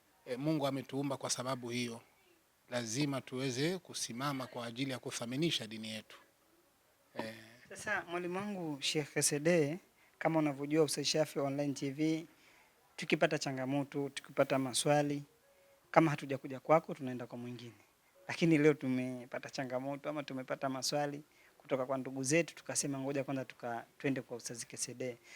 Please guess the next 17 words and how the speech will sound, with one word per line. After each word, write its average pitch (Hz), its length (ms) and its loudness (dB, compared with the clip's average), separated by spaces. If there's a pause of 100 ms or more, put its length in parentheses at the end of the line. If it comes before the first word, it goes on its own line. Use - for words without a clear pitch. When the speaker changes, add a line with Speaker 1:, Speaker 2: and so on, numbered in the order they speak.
(160)
Speaker 2:
Kwa 143 120 -2
sababu 147 260 2
sasa 156 240 4
hivi 170 160 4
tunafahamu 156 720 2 (420)
nyinyi 156 240 8
mkiwa 147 340 6
wahadhiri, 143 500 0
wahadhiri 170 400 0
wengi 175 240 2
wameacha 135 400 -2
kazi 127 320 -6
hii 127 220 -6
ya 123 140 -6
kulingania, 123 720 -6
kwa 117 120 -10
maana 131 380 -6